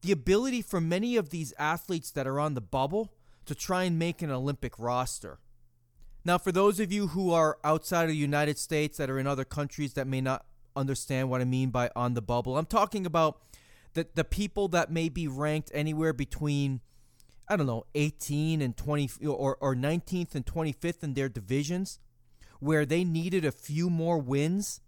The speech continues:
in order to get themselves into the top eighteen. So they're right on the outside looking in. That's what I ca-, that's what I meant by, uh,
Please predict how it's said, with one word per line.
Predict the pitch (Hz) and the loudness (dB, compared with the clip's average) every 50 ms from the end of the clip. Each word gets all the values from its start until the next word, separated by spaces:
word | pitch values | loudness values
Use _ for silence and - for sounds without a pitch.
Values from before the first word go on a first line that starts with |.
| _ _ - _ _ - - - - - | _ _ -20 _ _ -20 -20 -20 -4 0
in | 180 165 | 2 4
order | 170 170 180 185 170 | 6 6 4 4 4
to | 156 160 | 0 0
get | - 170 160 - - | 0 0 -2 0 0
themselves | 190 175 160 - - 175 165 165 165 151 | -2 -2 -2 0 2 2 4 4 4 2
into | 160 156 143 151 147 | 0 -2 -2 -4 -4
the | - 135 | -4 -6
top | - 143 143 139 143 - 156 | -4 -4 -2 -2 -2 -2 -4
eighteen. | 143 135 - - 156 151 151 147 | -4 -4 -4 -4 -2 -2 -2 -2
So | - 190 | -2 2
they're | 190 233 247 | 4 4 2
right | 208 190 202 202 202 214 - - | 4 4 4 4 4 4 2 0
on | 160 175 170 | 0 0 2
the | 165 165 160 | 2 2 4
outside | 160 165 156 - - 180 156 143 139 | 4 2 2 0 -2 0 0 0 0
looking | 127 131 117 - 120 117 120 | -2 -6 -8 -6 -6 -4 -2
in. | 117 110 107 | -2 -2 -2
That's | 127 147 - - | -2 -2 -2 -2
what | 175 151 | -2 -2
I | 147 | -2
ca-, | 135 - 143 - - | -2 -4 -8 -8 -4
that's | - 156 156 - | -4 -4 -4 -2
what | - 156 143 | -2 -2 0
I | 135 | 0
meant | 127 131 120 - | 0 -2 -2 -4
by, | - 117 113 113 113 113 | -4 -4 -2 -2 -2 -2
uh, | 110 107 107 | -2 -2 -4